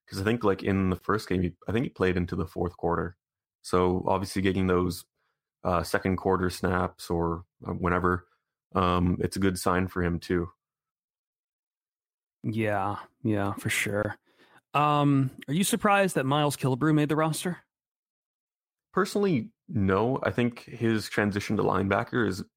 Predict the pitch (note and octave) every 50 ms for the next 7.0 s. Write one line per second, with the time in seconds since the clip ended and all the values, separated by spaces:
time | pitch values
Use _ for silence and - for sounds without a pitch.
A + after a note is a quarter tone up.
0 | _ _ _ - - F#2+ F#2 - - G#2+ G#2+ - - - A2+ A2+ A2+ A2+ C#3+ C#3+
1 | C#3+ - _ _ _ _ _ _ _ - F#2+ F#2 F#2+ F#2+ F#2+ F#2+ F#2+ F#2 F#2 F#2
2 | F2+ - _ _ - - - G2 F#2 F#2 F2+ F2 F2+ F2+ F2 F2+ - _ _ _
3 | _ _ _ _ _ - - _ _ _ - - G#2 G2+ F2+ F#2+ F2+ F2+ F#2+ G2
4 | A2 A2+ B2 C3 B2+ C3+ - - G2 F#2 F#2+ F#2+ F2+ - F2+ F2+ F2+ F2+ F#2 F2+
5 | F2+ F2 F2 F#2 G#2+ C3 C#3+ - _ _ _ _ _ - - - A#2 G2+ - G2+
6 | - B2+ B2 - - - - - A2 B2+ D3+ - - _ G#2 G2+ A2 A#2 -